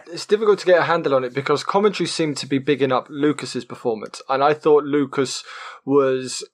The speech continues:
typical Lucas, where it looks all well and good, but if you actually analyse what he's done and what he's provided to the team, it, it's nothing. He, he's someone in the office that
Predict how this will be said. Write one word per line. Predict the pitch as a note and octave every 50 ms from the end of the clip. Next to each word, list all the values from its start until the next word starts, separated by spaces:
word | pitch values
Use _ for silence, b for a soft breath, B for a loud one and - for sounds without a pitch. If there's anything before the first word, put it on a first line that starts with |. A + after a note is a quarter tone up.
| _ _ -
typical | - F3+ F3 F3 D#3+ - - D#3+ D3
Lucas, | C#3+ C#3+ D3 C#3+ C3+ - C#3 C3+ -
where | C#3+ C3+
it | C3+ C#3+ D3+
looks | D3+ E3+ G3+ G3 - - - -
all | F#3+ - F3+ E3 D3+ C3+
well | D3+ D3+ C#3+ C#3+
and | C#3+ C3
good, | - D#3 C#3+ B2+ A#2+ -
but | - C3+ -
if | C3 - -
you | D#3 D#3 D3+ C#3+ B B B B B B
actually | B D#3 F3 E3+ - - F#3 F3 E3 E3 -
analyse | D3+ D#3 E3+ E3+ E3 D#3+ D#3+ D#3 D3+ C#3+ C3+
what | C#3 D#3+ D#3 B2+
he's | C#3 D#3 D#3 D#3 D3+ C3 - _ _ -
done | D#3 D3 D#3+ E3+ F#3 F#3+ F3 - _ -
and | C#3+ C#3 C#3 C#3+
what | D#3 D#3+ C3+ C3
he's | D3 C#3+ B2+
provided | - - - C#3+ B2+ A#2+ D#3 D#3 D#3 D3+ E3 D#3+
to | - E3
the | D#3+
team, | D#3 - - E3+ E3 D#3
it, | C3+ - _
it's | - C#3 C#3 -
nothing. | C3 C3+ C3+ C3+ - E3+ E3+ E3+ E3+ B B B B B B B
He, | B D3+ D#3 D#3 D#3+ D#3 D#3+ E3+ - -
he's | B2+ - E3+ E3+ D#3+ C#3+
someone | - - - F3+ F#3 F3+ F3+ F3 E3
in | E3 D#3+ D#3
the | D#3 D3+ D#3+
office | E3+ D#3+ D#3+ - D3 C#3+ C3 -
that | - D3 C3+ A#2+